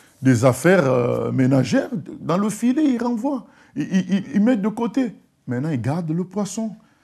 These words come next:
Donc, il viendra, le, le temps de tri viendra. Et à chaque fois, on nous spécifie que c'est les anges qui, qui, qui font ce tri-là. Et ça nous montre que nous, les humains, nous n'avons pas de grosses précisions dans le jugement.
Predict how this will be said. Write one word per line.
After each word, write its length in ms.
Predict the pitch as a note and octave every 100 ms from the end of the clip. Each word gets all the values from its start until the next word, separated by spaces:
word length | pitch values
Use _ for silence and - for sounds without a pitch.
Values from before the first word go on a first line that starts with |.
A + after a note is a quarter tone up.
| _ _ _ _
Donc, 220 | G#2+ B2 A#2+ -
il 80 | C3+
viendra, 580 | E2 G2 D3 G3+ D4 -
le, 200 | C#4 D#3+
le 380 | G3+ F#3 F3+ F#3+
temps 380 | A#3 - D#4+ E4
de 160 | A#3 G#3 -
tri 240 | A#3+ C#4
viendra. 540 | F#3 E3 F#3+ F#3+ A#3 -
Et 80 | G3+
à 100 | C#4+
chaque 260 | - C4+
fois, 120 | - G3+
on 120 | G#3
nous 140 | G#3
spécifie 560 | G#3 - G#3 G3 - B3
que 100 | F3+
c'est 160 | -
les 220 | D#3+ D#3+ F#3+
anges 340 | A3 C3+ A2 - - - - -
qui, 160 | D#3
qui, 160 | B2 C#3+
qui 140 | -
font 220 | C#3+ G3 G#3
ce 120 | F3+
tri-là. 560 | E3 A3 A#3 A3+ G#3 - -
Et 40 |
ça 340 | C#3 - - F#3+
nous 100 | G#3
montre 280 | B3 B3+
que 240 | - G3 G#3+ - - _ - -
nous, 840 | - - F#3+ F#3+ F3+ F#3+ G#3 B3
les 280 | G3+ C#3+ D#3
humains, 280 | F#3+ A#3
nous 200 | G#3+ F3+
n'avons 380 | F#3 F3 E3 G#3
pas 180 | G#3+ G#3
de 140 | E3
grosses 460 | D3 B2+ F3 G#3+ -
précisions 840 | - E3+ E3 - E3+ B2 F#3 A3
dans 260 | F3 D3+ D3+
le 200 | D3+ C#3+
jugement. 640 | B2 D3+ A#2+ F#3 G3+ A#2+